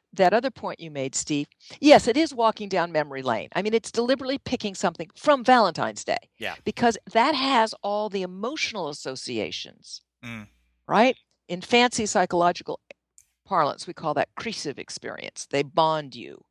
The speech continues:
Speaker 2: Mm-hmm.
Speaker 1: more because you know that your spouse went to the effort to do X, Y, and Z.
Speaker 2: And we know
Speaker 1: I mean, I
Speaker 2: through
Speaker 1: remember
Speaker 2: I was just gonna say, we know through other marriage research that couples who revisit those memories
Speaker 1: Yes.
Speaker 2: are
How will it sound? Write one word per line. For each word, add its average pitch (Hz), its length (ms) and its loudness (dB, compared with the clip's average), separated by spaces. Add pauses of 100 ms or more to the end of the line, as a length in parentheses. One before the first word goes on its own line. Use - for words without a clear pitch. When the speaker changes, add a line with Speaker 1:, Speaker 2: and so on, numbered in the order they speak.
(100)
Speaker 2:
Mm-hmm. 104 300 -16 (220)
Speaker 1:
more 143 420 -10 (240)
because 180 300 -4
you 180 100 -8
know 175 240 2
that - 140 -6
your 170 80 -8
spouse 151 400 4
went 127 140 -8
to 160 60 -12
the 139 160 -4
effort 131 280 -2
to - 80 -14
do 127 200 -12
X, - 240 -2
Y, 113 160 -8
and 104 140 -10
Z. 135 320 0 (140)
Speaker 2:
And 123 120 -4
we 123 120 -4
know 123 200 -4
Speaker 1:
I 214 60 6
mean, 214 140 2
I 202 80 8
Speaker 2:
through 208 80 2
Speaker 1:
remember - 400 0 (260)
Speaker 2:
I 135 80 2
was 135 80 -2
just 131 160 -4
gonna 123 100 -8
say, 135 200 -2
we 120 120 -4
know 120 180 -2
through 117 280 -6
other 113 540 -6
marriage 113 720 -6 (100)
research 110 880 -10
that 107 460 -4 (500)
couples 123 380 -4
who 123 480 -10
revisit 120 800 -8 (500)
those 113 240 -10
memories 101 800 -8
Speaker 1:
Yes. - 100 -20
Speaker 2:
are 98 280 -10